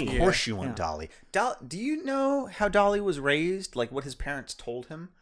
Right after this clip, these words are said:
Speaker 2: No.
Speaker 1: His parents raised him. Um, so he was the second born.
Speaker 2: Mm-hmm.
Speaker 1: He had a brother who was born and died very shortly after death, like, got sick as a baby and died.
Speaker 2: Oh.
Speaker 1: Um, his brother's name was Salvador Dali.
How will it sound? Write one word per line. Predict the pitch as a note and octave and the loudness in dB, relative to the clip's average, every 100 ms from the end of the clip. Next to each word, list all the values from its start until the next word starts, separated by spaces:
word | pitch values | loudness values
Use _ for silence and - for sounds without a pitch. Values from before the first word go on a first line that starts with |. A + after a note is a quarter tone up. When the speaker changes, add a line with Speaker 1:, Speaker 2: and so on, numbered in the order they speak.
| _ | _
Speaker 2:
No. | B2 B2+ B2+ B2+ A2 A2 | -6 -2 0 0 -2 -2
Speaker 1:
His | - | -2
parents | - C#4 C4+ B3+ A3+ - - | -2 -2 -2 -4 -8 -10 -8
raised | F#3+ G#3 B3+ D#3 F#3 - - | -6 -4 -4 -4 -6 -10 -12
him. | - F#2+ E2 D#2+ F#2 - _ _ _ _ _ | -10 -8 -8 -10 -14 -18 _ _ _ _ _
Um, | G#2+ G#2 G#2 | -2 0 0
so | G2 A2 | -4 -6
he | D#3 | -8
was | G3+ G3 | -8 -8
the | A#2+ | -6
second | - C3 - A2 F#2 | -6 -6 -8 -12 -10
born. | G2+ E2+ E2 - _ - | -10 -10 -14 -20 _ -12
Speaker 2:
Mm-hmm. | B2 A#2 | -8 -8
Speaker 1:
He | A2 B2 | -8 -6
had | B2 | -4
a | G2+ | -4
brother | F2 G3+ A3+ G2+ F#2 - _ _ _ _ _ _ - | -4 -2 0 -2 -4 -10 _ _ _ _ _ _ -4
who | A2 G#2 G2 | -2 -2 -4
was | G#2 F2 | -6 -4
born | G#2 G#2 G#2 | -4 -2 -2
and | F#2+ F2+ E2+ | -4 -8 -8
died | - G2 F2 E2 D2+ | 0 0 0 -4 -8
very | - G2+ G2+ F#2 | -10 -10 -8 -10
shortly | F2 - G2 G2 A2 | -10 -10 -10 -12 -14
after | - - - | -16 -18 -18
death, | - - | -16 -14
like, | F#2+ | -10
got | - - | -10 -8
sick | - G#2+ | -6 -6
as | G2+ | -6
a | F2 | -10
baby | F2+ F2 E2+ | -10 -10 -12
and | G2+ | -16
died. | G#2 F2+ - - | -14 -14 -14 -12
Speaker 2:
Oh. | G#2+ A2+ A#2+ A2 A2 _ - | -10 -8 -8 -12 -16 _ -8
Speaker 1:
Um, | G#2+ G#2 G2 G2+ _ _ | -6 -6 -10 -16 _ _
his | A2 B2 | -12 -12
brother's | A#2 C#3+ F3+ B2+ | -6 -4 -4 -6
name | B2 A#2 | -8 -8
was | G2 | -6
Salvador | - G2 F2+ F#2 F2 | -6 -6 -6 -6 -6
Dali. | E2 E2 D#3+ - | -4 -6 -8 -18